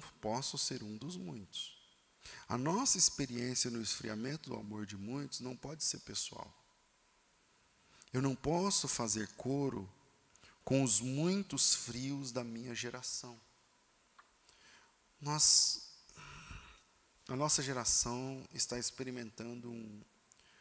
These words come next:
um esfriamento espiritual, em, assim, grande. E isso é cíclico.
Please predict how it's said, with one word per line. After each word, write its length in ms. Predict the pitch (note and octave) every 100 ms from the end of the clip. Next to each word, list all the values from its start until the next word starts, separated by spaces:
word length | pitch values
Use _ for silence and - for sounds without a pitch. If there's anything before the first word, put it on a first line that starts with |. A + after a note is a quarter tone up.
| - - _
um 120 | A#2
esfriamento 760 | B2 - A#2+ C3 G#2 A2+ B2+ -
espiritual, 880 | - C3+ A#2+ - G#2+ G#2 A#2+ B2 B2+ - -
em, 180 | A#2 A#2 - -
assim, 420 | G#2 - A2+ G#2 F2+ _ _ _ -
grande. 600 | G#2+ A2 G2+ F2 - - - _ _ _ _ - - - - - -
E 200 | D3 C#3+
isso 180 | F3+ -
é 40 |
cíclico. 760 | F3 - C3 G2 G2+ F#2 - G2